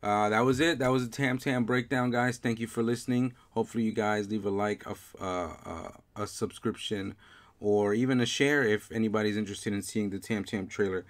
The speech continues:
be broken down. Thank you very much for listening. This has been Poe. I'll see you June twenty-fifth. And, uh, yeah, embrace death.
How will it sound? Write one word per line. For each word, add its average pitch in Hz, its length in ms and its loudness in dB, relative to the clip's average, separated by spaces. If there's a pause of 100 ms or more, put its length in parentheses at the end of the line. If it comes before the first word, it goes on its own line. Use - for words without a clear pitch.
(600)
be 107 120 -4
broken 107 360 2
down. 117 340 2
Thank 101 280 -4
you 107 60 -4
very 101 180 4
much 101 200 0
for - 140 -8
listening. 127 420 2
This 98 140 0
has 95 100 -8
been 87 180 -8
Poe. 151 400 4 (600)
I'll 87 120 -10
see - 200 -2
you 110 200 2
June 131 500 4 (640)
twenty-fifth. 156 720 6 (520)
And, 123 380 4
uh, 120 100 6
yeah, 127 320 4
embrace 113 480 6
death. 127 280 4